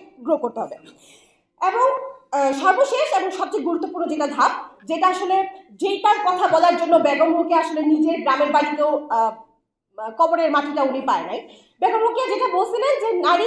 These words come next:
হ্যাঁ, নারীকে সে বলছে যে, আহ, তোমার মনস্তাত্ত্বিক যে ব্যারিয়ার আছে, তোমার যে, যে পরনির্ভরশীলতা, এই জিনিসগুলো কাটিয়ে উঠতে হবে। কিন্তু একই সাথে বেগম রোকেয়া যে গুরুত্বপূর্ণ কথাটা ওই সমাজে দাঁড়িয়ে বলেছিলেন যে এই সমাজ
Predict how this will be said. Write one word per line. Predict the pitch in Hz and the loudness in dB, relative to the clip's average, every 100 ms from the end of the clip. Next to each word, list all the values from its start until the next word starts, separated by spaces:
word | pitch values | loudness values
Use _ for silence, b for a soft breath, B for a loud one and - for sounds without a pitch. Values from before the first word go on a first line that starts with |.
| 453 | -2
হ্যাঁ, | 453 302 | -2 -2
নারীকে | 247 285 440 539 | 0 0 0 -2
সে | 539 | -2
বলছে | 381 370 - 427 | 0 -4 -4 -6
যে, | 370 392 381 B B | -6 -6 -8 B B
আহ, | 320 311 294 - | 4 6 4 2
তোমার | 349 349 | 2 4
মনস্তাত্ত্বিক | 311 339 370 349 311 | 4 4 0 -4 -4
যে | 330 | -2
ব্যারিয়ার | 320 302 311 311 | 2 2 4 2
আছে, | 302 311 | 2 -2
তোমার | 311 320 320 | -2 0 0
যে, | 330 | -2
যে | 330 302 - - | -6 -4 -4 -4
পরনির্ভরশীলতা, | 330 339 359 320 320 330 320 302 311 285 285 B B | 2 4 4 4 4 2 2 0 2 0 0 B B
এই | 381 | -2
জিনিসগুলো | 349 403 311 381 | 0 -2 0 -2
কাটিয়ে | 370 392 415 | 0 -2 0
উঠতে | 254 - | 0 -2
হবে। | 254 220 - B B | -6 -6 -6 B B
কিন্তু | 359 392 | -2 -2
একই | - 339 349 508 | 0 -4 -2 -2
সাথে | - 415 254 | -2 -2 -2
বেগম | 262 277 359 | 0 2 2
রোকেয়া | 370 403 381 | 2 2 0
যে | - 339 - | 0 -2 -2
গুরুত্বপূর্ণ | 359 359 403 403 381 | -4 -6 -6 -6 -4
কথাটা | 330 370 415 415 | -4 0 0 2
ওই | 403 | -2
সমাজে | - 381 370 381 | -2 -4 -2 -2
দাঁড়িয়ে | 254 262 | -4 -4
বলেছিলেন | 254 233 226 214 233 - B B | -6 -6 -6 -6 -10 -10 B B
যে | |
এই | 302 - 427 554 | -12 -6 -4 -2
সমাজ | - 302 247 - | 0 0 0 -6